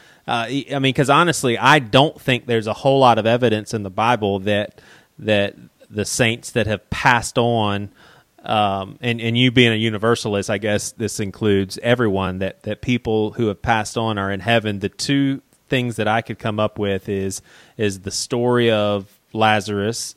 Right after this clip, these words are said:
and, uh, the rich man, and it seems as if there is even, uh, some people question whether or not that is a parable or something that really happened. Either way,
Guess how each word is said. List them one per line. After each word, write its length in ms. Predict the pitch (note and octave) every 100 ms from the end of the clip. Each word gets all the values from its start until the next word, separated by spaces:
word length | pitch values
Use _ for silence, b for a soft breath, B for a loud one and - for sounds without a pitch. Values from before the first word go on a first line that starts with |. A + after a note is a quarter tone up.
| -
and, 720 | A2 G#2 G2 G2 F#2+ F#2+ G#2
uh, 680 | G#2+ G2 F#2 F#2 F2+ F#2 G2 - _ _ _ _
the 200 | G#2 G2+
rich 360 | G2 A#2+ - -
man, 440 | G2+ F#2+ G2+ A2 _ _ _ _ _ - _
and 140 | A#2
it 140 | A2+ -
seems 680 | - - E3+ F#3+ G3 F#3+ -
as 420 | B2 A#2+ A2+ -
if 520 | B2 A2 G#2+ - - b b b b
there 520 | A2 A2+ A2+ A2 A2 - -
is 320 | A2+ A2+ A2
even, 600 | A#2 A2+ A2+ A2 G#2+ G#2+ _ _ _ _ _ -
uh, 360 | G2+ D#2 D#2+ A1 D#2 - -
some 260 | B2 - D#3
people 220 | E3 C#3+
question 500 | - D#3 C3 - A#2
whether 240 | A#2+ A#2+ A#2
or 60 |
not 240 | A2+ A2+ A2+
that 220 | A2 G#2+
is 180 | G2+ F#2+
a 100 | F#2+
parable 600 | - A#2 A#2+ A#2+ A#2 A#2
or 140 | G#2 F#2
something 360 | A2+ G2 G#2
that 100 | F#2+
really 220 | F#2 G2+
happened. 440 | F#2+ A2+ - A2 -
Either 340 | C3+ C#3+ A#2 G2+
way, 480 | B2 C3+ A2+ A2